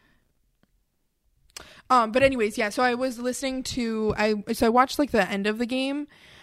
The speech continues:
after I was done watching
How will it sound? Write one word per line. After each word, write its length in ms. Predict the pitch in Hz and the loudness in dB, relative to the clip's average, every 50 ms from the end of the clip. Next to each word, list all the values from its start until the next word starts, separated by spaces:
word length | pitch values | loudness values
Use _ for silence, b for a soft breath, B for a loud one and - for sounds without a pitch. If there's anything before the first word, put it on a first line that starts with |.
| B B B B | B B B B
after 320 | - 226 214 - - 220 214 | 2 2 2 2 2 2 2
I 40 | |
was 120 | 214 220 214 | 2 2 0
done 540 | - 220 208 202 202 202 202 202 202 196 196 - _ _ _ _ _ _ _ _ _ _ _ - | -2 0 2 2 2 2 0 -2 -2 -4 -6 -10 _ _ _ _ _ _ _ _ _ _ _ -8
watching 960 | 226 214 202 202 202 202 - - 208 196 202 - 87 - - - - 226 | -4 0 0 0 0 -2 -2 -6 -6 -6 -6 -8 -10 -12 -10 -10 -10 -12